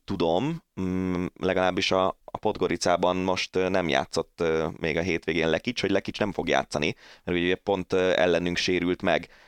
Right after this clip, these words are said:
az Európa-bajnokságon. Úgyhogy, ö, a legnagyobb sztárja a szerbeknek, ö, nem lesz ott a, a, az olimpiai selejtezőn,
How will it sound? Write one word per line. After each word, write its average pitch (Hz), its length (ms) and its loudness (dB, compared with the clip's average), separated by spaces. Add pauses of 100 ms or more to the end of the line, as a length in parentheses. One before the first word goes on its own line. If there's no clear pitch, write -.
az 87 160 -2
Európa-bajnokságon. 80 1160 0 (380)
Úgyhogy, 98 420 0
ö, 101 220 4 (400)
a 104 80 2
legnagyobb 110 460 2
sztárja 95 440 4
a 95 40 2
szerbeknek, 92 800 0
ö, 87 160 2
nem 80 200 0
lesz 69 220 0
ott - 260 -4 (260)
a, - 120 -4 (880)
a, 87 80 -4 (520)
az 85 160 -2
olimpiai 85 460 0
selejtezőn, 104 840 0